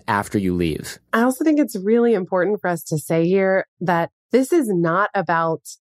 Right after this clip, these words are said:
Speaker 2: eliminating your fear or smashing your fear or crushing it or pretending like it doesn't exist, because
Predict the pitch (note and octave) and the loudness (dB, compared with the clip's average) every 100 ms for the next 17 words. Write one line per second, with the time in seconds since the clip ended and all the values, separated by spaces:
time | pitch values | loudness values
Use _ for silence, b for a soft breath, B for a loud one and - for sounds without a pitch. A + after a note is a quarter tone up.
0 | - D#3 E3+ G3+ F3+ E3+ F3+ F3+ E3+ - | -6 -2 0 2 2 2 0 -2 -6 -6
1 | B3+ G#3 F#3 - F#3 - B3+ A3 A3 A#3+ | 0 2 2 -2 -6 0 2 2 -2 0
2 | A3 A3 A#3+ A#3 A3+ G#3 - D4 C4 A#3+ | 0 0 -2 0 0 0 -2 0 0 2
3 | C4+ B3+ A#3+ G#3 G#3+ A#3+ D4 C4 B3+ A#3 | 2 4 2 0 -2 -2 0 2 2 2
4 | A3 G#3+ G3 F3 D3 D3+ B2+ - - - | 2 0 0 0 -2 -2 -4 -6 -16 -4
5 | G#3+ A3 F#3 | 0 0 -2